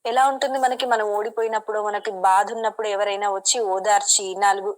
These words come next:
ధైర్యంగా కొన్ని నాలుగు మాటలు చెప్తే మనకి ఎంత హాయిగా ఉంటుంది, తేలిగ్గా ఉంటుంది కదా. కాబట్టి మనం అలానే బా-,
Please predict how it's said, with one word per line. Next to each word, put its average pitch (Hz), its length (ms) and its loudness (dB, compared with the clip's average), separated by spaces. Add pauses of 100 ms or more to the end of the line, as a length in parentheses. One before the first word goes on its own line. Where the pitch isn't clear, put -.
(120)
ధైర్యంగా 220 640 0 (260)
కొన్ని 214 340 -4
నాలుగు 202 280 2
మాటలు 202 320 0
చెప్తే 233 280 -4
మనకి 226 240 -2
ఎంత 202 180 0
హాయిగా 240 400 4
ఉంటుంది, 254 320 -2
తేలిగ్గా 247 640 -2
ఉంటుంది 170 440 -8 (180)
కదా. 233 220 4 (560)
కాబట్టి 240 580 0 (200)
మనం 262 240 4
అలానే 277 520 2 (140)
బా-, 233 240 4